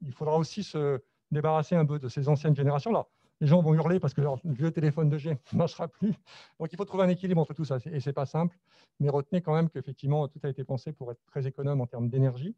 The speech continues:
d'efficacité et de, de consommation globale pour, euh, pour permettre, euh, de, justement de continuer à, à, à, accompagner la, le développement des usages qui sont importants et qui eux-mêmes d'ailleurs contribuent aussi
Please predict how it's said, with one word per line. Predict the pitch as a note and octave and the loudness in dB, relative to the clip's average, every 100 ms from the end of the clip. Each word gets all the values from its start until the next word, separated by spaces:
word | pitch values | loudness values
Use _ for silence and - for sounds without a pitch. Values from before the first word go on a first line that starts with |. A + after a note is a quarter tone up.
| _ _ C3 | _ _ -16
d'efficacité | C3+ C#3 C3 C3+ D3 F#3 - _ _ _ - | -10 -8 -8 -8 -8 -8 -10 _ _ _ -8
et | C#3+ | -8
de, | C#3 C3 B2 A#2+ A2+ | -6 -6 -6 -6 -4
de | A#2+ | -6
consommation | B2+ C3+ C3+ B2+ - C3+ | -6 -6 -4 -4 -4 -6
globale | A#2 A2+ B2+ E3+ A#2+ _ _ _ | -6 -6 -4 -4 -6 _ _ _
pour, | C#3+ B2+ B2 | -8 -6 -8
euh, | A2+ G#2+ | -8 -10
pour | C3+ | -12
permettre, | - B2 C3 C#3+ - | -8 -4 -4 -6 -12
euh, | A2+ G#2+ | -12 -12
de, | G#2 | -12
justement | A#2 C#3+ D#3 D#3+ | -10 -6 -4 -4
de | B2 | -4
continuer | D#3+ D#3 D#3 D3+ | -6 -2 -2 -2
à, | A#2+ G#2+ _ _ _ | -4 -10 _ _ _
à, | C3 - _ - | -18 -18 _ -16
à, | C#3+ A2+ A2 A2 G#2 A#2 - | -10 -8 -4 -4 -6 -8 -8
accompagner | - D3 D#3+ D#3 | -2 0 2 0
la, | C3+ A2+ | -2 -4
le | A#2+ A2+ | -10 -10
développement | C3 C3+ C#3+ C3+ | -6 -4 -2 -2
des | A#2+ | -4
usages | A#2 C3+ E3+ - _ _ _ _ | -6 -6 -8 -14 _ _ _ _
qui | - | -12
sont | B2 | -10
importants | - B2 E3 F#3 | -10 -10 -6 -6
et | |
qui | C#3 D#3 | -8 -4
eux-mêmes | E3 F#3 F#3+ | 0 0 0
d'ailleurs | D3 D#3 D3 | -2 -6 -6
contribuent | C3+ C#3+ D3 | -10 -10 -12
aussi | C#3 - | -12 -12